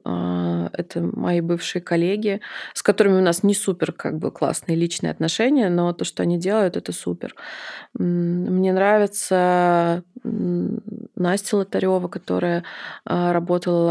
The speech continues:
ла-, раньше главредкой «Таких дел», а сейчас она работает в би би си. Ну, конечно, Олеся Герасименко, понятно, там она выпускает тексты не супер часто, но они того стоят. М,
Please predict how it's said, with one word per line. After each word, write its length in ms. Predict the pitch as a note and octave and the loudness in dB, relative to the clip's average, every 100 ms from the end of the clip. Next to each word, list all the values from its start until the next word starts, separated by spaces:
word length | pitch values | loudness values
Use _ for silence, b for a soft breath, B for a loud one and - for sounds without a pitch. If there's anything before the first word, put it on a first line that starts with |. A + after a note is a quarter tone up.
| E3+ | 2
ла-, 140 | F3 | 2
раньше 520 | F3 F3+ F3 F3+ E3+ E3 | 2 0 -2 -2 0 0
главредкой 680 | E3 F3 F3 E3 - D#3+ E3 | 0 2 0 -2 -4 -2 -2
«Таких 340 | E3 - E3+ E3+ | -6 -4 -2 0
дел», 300 | F3 G#3 G#3+ | 2 4 2
а 80 | |
сейчас 340 | - - E3 - | 0 -2 -4 -2
она 120 | E3 | -2
работает 420 | E3 F3 E3+ D#3+ | 0 0 0 -2
в 20 | - | -2
би 100 | E3 | -4
би 120 | F3 | -2
си. 380 | - - D#3+ E3 B B B - | -6 -6 -6 -6 B B B -6
Ну, 80 | - | 0
конечно, 400 | F#3+ F3+ F3 E3+ | 2 2 2 2
Олеся 320 | E3+ F#3 - | 2 2 0
Герасименко, 720 | F3+ E3+ - F3 E3+ E3+ E3+ | 0 0 0 0 2 0 -2
понятно, 580 | D#3+ E3 D#3+ D#3 D#3 D#3+ | -4 0 0 -2 -4 -8
там 200 | - D#3 | -6 -2
она 160 | D#3+ | -2
выпускает 720 | D#3+ D#3+ E3 - E3 D#3 D#3 - B B B - | -2 -2 -6 0 2 2 0 -6 B B B 0
тексты 720 | E3+ E3 - - E3 E3 E3 | 2 2 -4 0 2 4 4
не 180 | E3+ E3+ | 2 2
супер 340 | - E3+ D#3 | -2 -2 -4
часто, 480 | - F#3+ A#3+ - F3 | 0 0 0 0 2
но 460 | E3+ E3+ F#3 F#3+ F#3+ B B - | 4 2 2 0 -2 B B -4
они 240 | E3 F3+ | 0 0
того 260 | F3+ E3+ E3+ | 0 2 0
стоят. 640 | - - D3 D3+ - - B B B B B _ | -2 -2 0 0 -4 -10 B B B B B _
М, 760 | F3+ F3 F3 F3 F3 F3 F3+ | -2 0 0 0 0 -2 -4